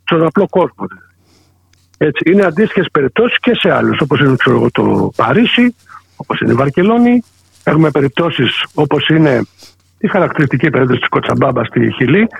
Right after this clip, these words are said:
αλλά και η Κοσταρίκα, και η Κοσταρίκα και η Σλοβενία, όπου με δημοψηφίσματα τα οποία ξεκινήσανε από τη βάση, από κινήσεις πολιτών, επιβλήθηκε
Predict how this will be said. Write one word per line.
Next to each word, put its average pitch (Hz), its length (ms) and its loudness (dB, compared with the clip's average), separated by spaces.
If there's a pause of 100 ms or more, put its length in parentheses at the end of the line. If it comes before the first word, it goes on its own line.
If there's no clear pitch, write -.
(240)
αλλά 143 240 0
και 202 180 0
η 196 120 2
Κοσταρίκα, 156 960 -2 (260)
και - 100 -2
η 170 100 2
Κοσταρίκα 135 680 0 (420)
και 175 120 0
η 190 100 2
Σλοβενία, 143 920 2 (240)
όπου 156 300 -2
με 143 120 4
δημοψηφίσματα 143 920 0
τα 143 100 0
οποία 185 240 0
ξεκινήσανε 160 760 0 (400)
από 135 240 0
τη 131 120 0
βάση, 147 580 0 (220)
από 139 240 -2
κινήσεις 151 520 0 (160)
πολιτών, 156 720 0 (400)
επιβλήθηκε 160 1120 2